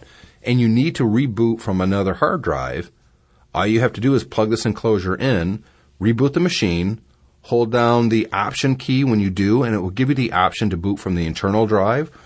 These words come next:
or the U S B drive, which is probably gonna be named, you know,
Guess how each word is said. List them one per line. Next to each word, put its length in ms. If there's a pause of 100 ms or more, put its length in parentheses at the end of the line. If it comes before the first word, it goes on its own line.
(280)
or 240
the 280
U 260
S 120
B 240
drive, 380
which 180
is 80
probably 300
gonna 100
be 140
named, 500
you 140
know, 220